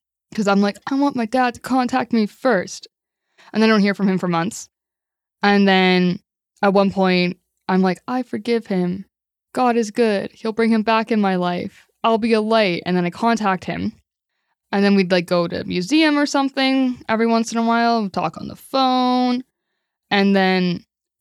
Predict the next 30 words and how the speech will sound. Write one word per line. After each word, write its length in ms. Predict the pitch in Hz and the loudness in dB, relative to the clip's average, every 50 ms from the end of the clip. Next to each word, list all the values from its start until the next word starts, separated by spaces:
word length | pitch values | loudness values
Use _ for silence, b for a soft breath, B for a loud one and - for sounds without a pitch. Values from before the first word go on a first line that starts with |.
| _ _ _ - | _ _ _ -6
it 140 | - 202 196 | -4 -2 0
would 160 | 185 190 180 | 0 0 0
get 180 | - - - - | -2 -6 -4 -2
bad 460 | 220 220 220 220 214 214 208 208 190 | 0 2 2 4 4 2 2 0 0
and 100 | 185 180 | -2 -2
he'd 140 | 175 180 170 | -2 -2 -4
start 220 | - 180 165 170 | -4 -6 -6 -6
hurting 240 | 175 175 170 180 180 | -8 -8 -8 -8 -8
my 160 | - - 185 | -8 -10 -12
feelings. 760 | - - 233 240 233 220 208 196 196 190 185 185 185 180 - | -8 -4 0 0 2 2 2 0 0 0 0 0 -2 -2 -4
And 160 | 165 - 175 | -8 -8 -8
I 120 | 175 170 | -8 -8
would 180 | 170 185 175 170 | -6 -8 -10 -8
be 140 | - 185 175 | -6 -6 -4
like, 200 | 175 175 185 202 | -4 -4 -4 -4
"I 140 | 214 196 190 | -6 -6 -6
can't 260 | - 180 - 202 - | -6 -8 -8 -6 -4
do 160 | 214 240 240 | -2 -2 0
this 220 | 214 220 208 - | 0 -2 -2 0
anymore. 460 | 214 208 208 208 208 208 208 202 202 202 | -2 -2 0 0 0 0 0 0 0 -2
I'm 120 | 190 180 | -2 -4
gonna 140 | 175 175 - | -6 -8 -10
close 300 | - - 175 180 - - | -12 -12 -12 -12 -10 -12
the 80 | 180 | -14
door." 580 | 170 - 214 208 214 208 202 196 196 190 190 190 | -10 -4 -2 0 0 2 2 4 4 4 4 2
And 180 | 180 175 175 170 | 2 0 -2 -2
then 260 | 165 165 - - - | -4 -4 -6 -8 -8
it 140 | - - - | -10 -10 -12
would 160 | - - - | -12 -14 -12
just 460 | - - 190 - - - _ - - | -10 -10 -10 -10 -12 -14 _ -20 -20